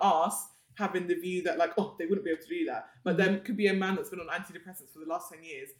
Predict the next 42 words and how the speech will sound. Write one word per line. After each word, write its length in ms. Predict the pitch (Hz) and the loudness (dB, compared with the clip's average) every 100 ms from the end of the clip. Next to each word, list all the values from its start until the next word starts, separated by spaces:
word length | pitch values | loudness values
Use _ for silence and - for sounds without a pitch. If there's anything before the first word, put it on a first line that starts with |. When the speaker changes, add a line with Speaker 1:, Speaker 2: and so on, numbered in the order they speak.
| _ 160 | _ -8
Speaker 1:
and 160 | 165 | -2
he 100 | 190 | 0
knows 160 | 165 160 | 2 2
Speaker 2:
And 80 | 185 | 2
Speaker 1:
to 40 | |
Speaker 2:
he 60 | 160 | 0
Speaker 1:
take 40 | |
Speaker 2:
has 100 | 156 | -4
Speaker 1:
his 100 | - | -4
Speaker 2:
to 40 | 156 | -6
take 80 | |
Speaker 1:
medication 300 | 147 156 - | -2 -2 -4
Speaker 2:
it. 60 | 147 | -6
Speaker 1:
every 140 | 151 | -6
day, 340 | 156 147 - - | -4 -4 -4 -4
Speaker 2:
Yeah. 200 | 170 160 | 0 6
Speaker 1:
or, 400 | 180 175 160 160 | 8 10 8 6
or, 240 | 185 175 170 | 6 8 6
do 60 | |
you 60 | 185 | 4
know 60 | 190 | 4
what 60 | |
I 40 | 202 | 4
mean? 160 | 175 | 4
Whatever 340 | 180 - 180 170 | 4 2 2 -2
medication 520 | 165 165 175 - 165 | -4 -4 -10 -12 -14
for 80 | 165 | -6
their 140 | 156 143 | -4 -2
health. 260 | 175 147 | -2 -4
So 340 | - 185 156 - - - _ - | -6 -2 0 0 -6 -20 _ -2
we 180 | 220 190 | 0 2
also 340 | 214 - 175 | 0 -2 -6
kind 240 | - 175 165 | -4 -4 -2
of, 140 | 156 - - _ _ | -4 -6 -18 _ _
you 80 | |
know, 120 | 160 131 - _ - | -12 -12 -14 _ -14
can't 160 | 180 | -12
believe 140 | 165 147 | -10 -12
I'm 80 | - | -12
saying 280 | 190 180 | -10 -10
this, 120 | 135 - | -12 -12
but 140 | - | -12